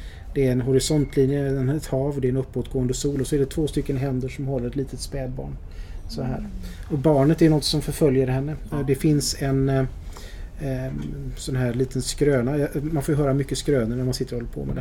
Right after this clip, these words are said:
Speaker 1: här, men det var många psykoanalytiker inblandade i de här kretsarna. En av dem var Gösta Harding, Gunnar Hardings far. Och, eh, enligt uppgift så har han sagt till Vide vid något tillfälle att du söker barnet men undviker mannen.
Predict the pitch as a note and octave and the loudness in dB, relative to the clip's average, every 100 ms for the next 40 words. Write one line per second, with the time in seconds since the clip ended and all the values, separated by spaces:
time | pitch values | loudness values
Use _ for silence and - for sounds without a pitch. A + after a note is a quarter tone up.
0 | B2 - C3 B2+ - - - - - D#3 | -4 -6 -6 -6 -8 -10 -10 -12 -8 -2
1 | C3+ C#3+ C#3 B2+ - C3+ C3+ B2 B2 B2+ | 2 2 4 2 2 2 2 0 2 0
2 | C3 C3+ C3+ A#2 A#2 A#2 C#3+ D#3 C#3+ A2+ | 0 2 2 2 0 -2 -2 -2 -2 -2
3 | B2+ A#2+ - A2+ B2 A#2+ A#2+ B2+ A#2 A#2+ | -4 -6 -6 -6 -4 -6 -4 -4 -4 -4
4 | A#2+ A#2 C3+ - - A#2 D3 A#2+ B2 D3+ | -4 -4 -4 -6 -6 -6 -6 -6 -6 -6
5 | C3 - C3+ B2+ B2+ B2+ C3 A#2 A#2 - | -6 -6 -4 -2 -2 -2 -2 -2 -6 -8
6 | D#3+ D3+ A#2 A#2 - - - - - - | -8 -6 -6 -6 -8 -10 -10 -12 -12 -6
7 | - C#3 - - D3 D#3+ D3 C#3+ - - | 2 2 4 2 4 6 6 4 2 -10
8 | - - - C#3 D#3 - D3 D3+ C#3+ C#3+ | -6 -4 2 4 4 2 2 4 4 2
9 | - F3 - - - C#3+ D3+ C3 B2+ B2+ | 0 0 -4 -6 0 2 2 2 0 0
10 | B2 C3+ B2 - B2 B2 - C3 C#3 - | -2 -2 -2 -4 -4 -4 -4 -4 -2 2
11 | C#3+ B2 - D3 C#3+ C#3 C3 A2+ A#2+ B2+ | 2 0 -2 -2 -2 -2 -2 0 -2 -4
12 | - C3 D3 D3 A#2 B2 B2 - C#3 C3+ | -4 -4 -2 -2 -2 -2 -4 -4 -2 -2
13 | B2 A#2+ C#3+ B2+ | -2 -4 -4 -6